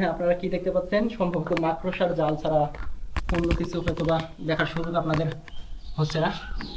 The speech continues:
So আমরা কিন্তু এই যে মন্দিরটি আছে, এই মন্দিরের ভেতরে মূলত, আহ, সম্ভবত এটি মূলত সিঁড়ি ছিল, দেখতে পাচ্ছেন সিঁড়ির, আহ, যে খাস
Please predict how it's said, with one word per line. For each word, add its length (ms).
So 140
আমরা 180
কিন্তু 160
এই 100
যে 120
মন্দিরটি 320
আছে, 200
এই 100
মন্দিরের 400
ভেতরে 280
মূলত, 240
আহ, 1300
সম্ভবত 340
এটি 180
মূলত 180
সিঁড়ি 240
ছিল, 120
দেখতে 180
পাচ্ছেন 260
সিঁড়ির, 260
আহ, 440
যে 140
খাস 160